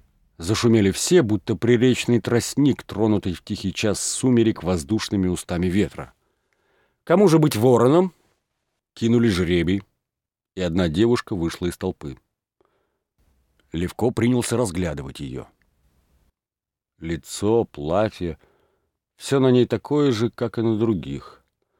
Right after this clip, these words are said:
Заметно только было, что она неохотно играла эту роль. Толпа вытянулась вереницею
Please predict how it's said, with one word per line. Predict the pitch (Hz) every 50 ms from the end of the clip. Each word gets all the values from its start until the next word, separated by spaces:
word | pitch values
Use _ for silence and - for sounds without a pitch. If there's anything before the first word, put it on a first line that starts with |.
| _ _ _ _ _ _ _ _ _ -
Заметно | 85 98 113 120 147 156 151 139 123
только | 131 127 110 - 123
было, | 120 123 139 135 127 117
что | - - - 113 110
она | 113 120 123 123 123
неохотно | 123 123 123 123 113 101 - - 139 127 - - 117 117 120 120
играла | 113 113 120 117 117 101 82 73 73
эту | 69 69 - - 82
роль. | 78 76 80 76 67 64 - - _ _ _ _ _ _ _ _ _ _ _ _ _ _ _ _ _ _ _ _
Толпа | - 101 95 87 - 110 107 92
вытянулась | 82 110 113 - 104 101 98 92 90 - -
вереницею | 87 92 92 90 110 131 131 - - - 113 110